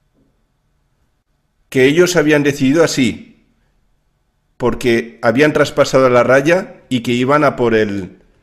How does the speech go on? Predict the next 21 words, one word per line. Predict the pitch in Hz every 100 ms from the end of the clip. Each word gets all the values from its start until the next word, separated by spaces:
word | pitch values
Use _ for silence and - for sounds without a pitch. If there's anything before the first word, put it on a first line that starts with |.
| _ _ _ _ - -
me | 127
anticipó | 123 123 120 123 135 147 196 - - _ _ _ _ _ _
lo | 123 127 123
que | 127
hicieron | 120 113 135 143 147
luego | 139 139 165 165
al | 113 117
mes, | 127 185 - - _ -
es | 113
decir, | 113 107
me | 107
habló | 110 135
que, | 156 127 107
que, | - 107 101 95 -
que | 107 98
los, | 98 101 - _
los | 104 107
políticos | - 107 113 131 139 131
iban | 120 107
a | 101
pagar | 98 101 151 - _